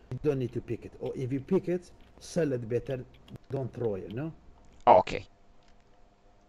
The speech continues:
Speaker 1: Yeah, you can sell it and yeah, whatever. So enjoy. If you guys need any help, so let me know, and you should, you guys should join Discord as well.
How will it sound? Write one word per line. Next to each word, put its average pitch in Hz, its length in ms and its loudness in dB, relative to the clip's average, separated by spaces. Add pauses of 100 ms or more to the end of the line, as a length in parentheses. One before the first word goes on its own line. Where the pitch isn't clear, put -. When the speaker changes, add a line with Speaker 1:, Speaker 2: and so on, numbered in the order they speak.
(500)
Speaker 1:
Yeah, 104 240 -6
you 110 140 -6
can 113 220 -8
sell 147 240 -6
it 151 180 -4 (100)
and 107 440 -10 (500)
yeah, 156 280 -6 (280)
whatever. 117 600 -4
So 107 240 -8
enjoy. 120 300 -4
If 107 200 -4
you 120 80 -8
guys 139 260 -4 (180)
need 139 120 -10
any 120 220 -6
help, 110 200 -4 (840)
so 104 260 -4 (100)
let 135 180 -6 (100)
me 135 160 -4
know, 117 320 -4 (280)
and 110 580 -8 (120)
you 120 140 -2
should, 113 240 -10
you 120 140 -4
guys 110 320 -4
should 104 260 -10
join 110 360 -4
Discord 107 400 -8
as 98 160 -10
well. 98 180 -8